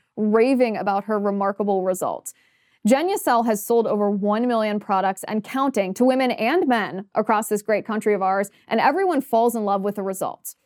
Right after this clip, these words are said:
Whether it's fine lines, forehead wrinkles, dark spots, even those annoying bags and puffiness,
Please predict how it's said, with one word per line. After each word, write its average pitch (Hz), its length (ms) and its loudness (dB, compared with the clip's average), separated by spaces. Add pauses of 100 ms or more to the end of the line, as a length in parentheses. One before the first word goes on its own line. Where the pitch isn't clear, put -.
(180)
Whether 220 200 4
it's 190 140 -2
fine 233 300 0
lines, 214 400 0
forehead 220 400 2
wrinkles, 202 400 -2
dark 208 260 2
spots, 196 480 0
even 294 200 4
those 311 180 4
annoying 233 580 2
bags 202 380 2
and 208 100 -4
puffiness, 196 500 -2